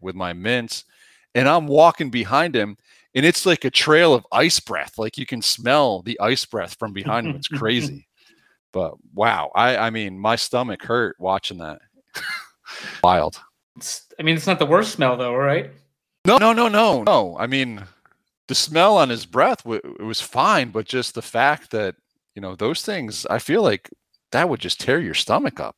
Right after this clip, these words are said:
Speaker 1: I mean, brutal.
Speaker 2: Well, I mean, he, he does eat those sloppy joes, so I don't think so.
Speaker 1: <laughs> Yes. So the,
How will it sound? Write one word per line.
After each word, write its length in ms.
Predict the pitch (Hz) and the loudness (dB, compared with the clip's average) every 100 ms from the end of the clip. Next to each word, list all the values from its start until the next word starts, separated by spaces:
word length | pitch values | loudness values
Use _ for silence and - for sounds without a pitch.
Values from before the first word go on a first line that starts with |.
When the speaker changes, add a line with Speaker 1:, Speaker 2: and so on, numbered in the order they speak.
| - | -16
Speaker 1:
I 60 | |
mean, 280 | 147 151 - _ _ - | -16 -16 -18 _ _ -10
brutal. 340 | - 247 - _ | -6 -6 -6 _
Speaker 2:
Well, 280 | 214 247 220 | 4 6 6
I 120 | 170 | 2
mean, 200 | 180 214 | 2 0
he, 260 | 180 220 185 | 2 0 0
he 240 | 156 147 | -4 -6
does 220 | 165 170 170 | 0 0 0
eat 100 | 160 | -2
those 160 | 139 | -2
sloppy 300 | 156 147 139 | 2 0 0
joes, 560 | 117 147 131 117 - - _ _ _ | -2 0 0 -4 -10 -20 _ _ _
so 200 | - 123 - - - - - - - | -16 -14 -16 -20 -20 -20 -20 -20 -2
I 80 | 156 | 0
don't 140 | 139 | 2
think 180 | 143 139 | 2 2
so. 260 | 139 104 110 | 0 -8 -10
Speaker 1:
<laughs> 40 | - - _ - - - - | -14 -20 _ -20 -20 -8 2
Yes. 540 | 175 175 151 135 143 - - - - _ | 6 6 4 2 0 -2 -14 -20 -20 _
So 320 | _ - 160 143 | _ 4 6 6
the, 840 | 123 117 151 131 107 90 90 113 | 0 2 4 4 0 -16 -18 -8